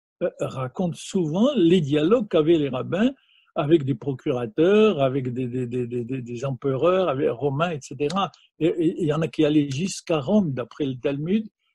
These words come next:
pour discuter de beaucoup de problèmes, et, que, et pas simplement politiques ou socio-économiques, oui, dont les, les, ils souffraient,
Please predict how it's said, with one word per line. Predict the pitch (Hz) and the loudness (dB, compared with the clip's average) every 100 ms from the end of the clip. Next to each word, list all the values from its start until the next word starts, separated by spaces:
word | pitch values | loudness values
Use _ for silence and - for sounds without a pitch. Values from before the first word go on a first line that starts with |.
| _ | _
pour | 160 143 | -2 0
discuter | 180 - - 127 185 | 0 -2 -4 2 4
de | 160 | 4
beaucoup | 139 147 165 | -2 -2 -2
de | 127 | -2
problèmes, | - - 127 147 196 220 165 _ _ _ - | -8 -10 -6 -2 2 2 0 _ _ _ -4
et, | 143 156 139 | -2 -2 -4
que, | 196 208 - 175 | -8 -6 0 0
et | |
pas | 143 160 | 2 -2
simplement | - 131 156 160 | -2 -2 -2 -2
politiques | 139 147 143 139 151 - | -4 -4 -2 -2 -6 -6
ou | |
socio-économiques, | 123 127 - 151 131 110 120 123 139 233 - _ 127 | -10 -10 -2 0 0 -4 -4 -2 0 0 -2 _ -8
oui, | 139 202 - | -6 -6 -6
dont | 120 117 127 | -8 -4 -4
les, | 127 123 113 117 | -2 -4 -4 -4
les, | 113 117 117 117 - _ _ _ | -8 -8 -8 -10 -10 _ _ _
ils | 151 120 | -4 -4
souffraient, | - 131 - - 202 | -8 -12 -8 -2 -2